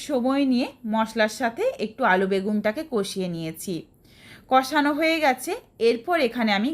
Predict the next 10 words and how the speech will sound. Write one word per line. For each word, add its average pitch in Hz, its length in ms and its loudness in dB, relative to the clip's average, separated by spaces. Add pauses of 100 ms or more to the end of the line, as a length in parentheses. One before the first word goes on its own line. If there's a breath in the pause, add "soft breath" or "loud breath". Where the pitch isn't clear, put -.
গন্ধরাজ 233 680 2
লেবুর 262 380 0 (480 loud breath)
জেস্ট 254 340 -4 (140)
দিয়ে 208 200 2
দিলাম, 214 300 0 (100)
বা 208 180 4 (140)
ওপরের 277 520 -2
যে 294 180 -6
সবুজ 254 480 -4
অংশটুকু 277 600 -2